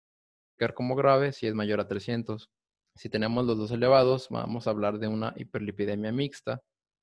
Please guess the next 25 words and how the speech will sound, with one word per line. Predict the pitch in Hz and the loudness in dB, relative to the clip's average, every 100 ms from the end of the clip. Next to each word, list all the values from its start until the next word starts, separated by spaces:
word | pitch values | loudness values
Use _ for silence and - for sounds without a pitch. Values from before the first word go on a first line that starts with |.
| _ | _
que | 107 | 0
es | |
le | 113 123 | 4 4
deci-, | 113 - | 2 -4
que | - | -2
les | 107 101 | -2 -2
decía | 101 104 | -2 -4
que | 101 113 | 2 0
esa | 110 | 2
también | 113 104 101 104 | -2 -2 -2 0
es | 104 104 - _ _ | -2 -2 -12 _ _
tan | - 110 | -2 0
peligrosa | 110 104 101 101 110 | 0 0 0 0 -2
como | 107 113 101 | -4 -6 -4
una | 98 101 104 | -4 -4 -4
hipercolesterolemia | 107 107 101 98 95 101 98 95 95 98 101 101 95 82 _ | -4 -8 -6 -6 -6 -6 -4 -2 -2 -2 -2 -2 -4 -10 _
moderada | 104 98 95 98 104 | -6 -2 0 2 0
o | 98 | 0
alta. | 98 123 139 _ _ _ _ _ _ _ _ _ _ _ | -2 -4 -10 _ _ _ _ _ _ _ _ _ _ _
Y | 110 | -6
si | 120 | -4
tenemos, | 113 113 120 123 117 110 104 - _ _ | 0 2 4 4 4 2 -2 -10 _ _
este, | - 113 - _ 113 110 110 107 104 - _ _ - | -6 -6 -8 _ -2 0 2 2 0 -6 _ _ -6
triglicer-, | 123 117 113 120 - | -2 -2 -2 -6 -6
perdón, | - 117 113 107 - | -4 -2 -2 -4 -12